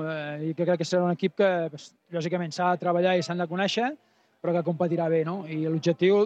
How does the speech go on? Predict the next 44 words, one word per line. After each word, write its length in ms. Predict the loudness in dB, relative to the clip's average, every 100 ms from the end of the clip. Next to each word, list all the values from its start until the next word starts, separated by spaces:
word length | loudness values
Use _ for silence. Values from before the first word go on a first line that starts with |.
| 0
de 160 | -2
moment, 240 | 0 0 0
és 140 | 0
intentar 320 | -2 -4 -2 -2
competir 300 | 0 2 2
bé 80 |
els 80 | 2
partits, 400 | -4 -6 -6 -6
no? 80 | -4
Avui 220 | 0 0 2
no, 380 | 2 4 2 0
crec 220 | -6 -8
que 60 | -10
no 20 |
hem 80 | -10
estat 180 | -8 -6 -6
al, 240 | -6 -6
al 140 | -6 -2
nivell 240 | -2 -2
de 80 | -4
competir 380 | -4 -6 -4 -4
bé, 300 | 0 0 -2 -6
sí 160 | -10
que 100 | -8
hem, 140 | -8 -10 -10
hem 160 | -12
fet 160 | -6 -4
alguna 240 | -2 -2
cosa, 220 | 0 2 0
però 160 | -2 -2 -2 -4
no 400 | -8 _ _ -4
hem 80 | -2
deixat 240 | -2 -4 -4
de 160 | -4
fer 80 | -2
moltes 300 | -2 0 0
altres, 340 | 0 0 -4 -6 _ _ _ _ -6
i 80 |
ara 120 | 0 2
l'objectiu 380 | 2 2 2 2
és 80 | 2
que 80 | 2
l'equip 420 | 4 2 2 -2
competeixi 540 | -4 -4 -2 0 0